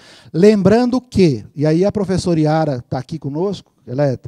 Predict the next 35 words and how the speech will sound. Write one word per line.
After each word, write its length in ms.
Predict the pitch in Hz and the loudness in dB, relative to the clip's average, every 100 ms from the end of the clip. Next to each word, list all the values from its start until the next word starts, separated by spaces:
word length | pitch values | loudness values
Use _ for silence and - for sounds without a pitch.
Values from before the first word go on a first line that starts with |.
| - - - _ 131 | -20 -20 -20 _ _
é, 420 | 135 117 - - | -10 -8 -10 -10
é 20 | 127 | -8
do 80 | |
conselho, 500 | - 151 - 151 180 | -4 -4 -2 -2 0
teve 160 | - 139 | -2 -6
no 100 | 143 | -6
conselho, 340 | 175 160 185 | -6 -4 -2
ela 100 | 185 | 0
vai 20 | 165 | 2
fazer 140 | 160 | 2
uma 120 | 160 | 0
falinha, 500 | - 165 151 190 208 - - - _ | 0 -2 -2 -4 -6 -12 -20 -20 _
porque 180 | - - | -6 0
nós 140 | 208 208 | 2 2
temos 180 | 226 | 2
que 80 | 233 | -2
entender 680 | 233 - 240 202 156 202 202 - - - _ _ _ - | -2 0 0 2 4 6 4 0 -12 -20 _ _ _ 2
quando 380 | 226 294 269 | 4 4 2
um 100 | 240 | 2
estego 500 | 226 185 185 175 165 | 0 0 2 2 2
nosso 540 | 170 160 180 - - - - _ _ _ _ _ _ _ _ _ - | 0 0 0 -2 -6 -10 -12 _ _ _ _ _ _ _ _ _ -16
sai 500 | - - 208 254 220 | -4 0 2 2 4
da 80 | |
educação 500 | 202 190 185 170 180 | 2 2 -2 0 -2
básica 400 | 160 165 170 - | 0 2 0 -2
exclusiva 720 | 151 - 160 131 - 180 254 240 _ _ _ | -4 -2 -2 -2 -2 0 -2 -4 _ _ _
e 60 | 233 | 0
começa 500 | 370 247 214 254 254 | 2 4 2 0 0
a 40 | |
ofertar 340 | - 247 233 | 0 -2 -2
um 60 | 226 | -4
curso 260 | 226 226 - | -2 -2 -4
superior 400 | 220 233 220 214 | -2 0 2 2
de 80 | |
tecnologia. 800 | 220 - 220 233 220 190 226 143 | 0 -2 0 0 0 0 0 -2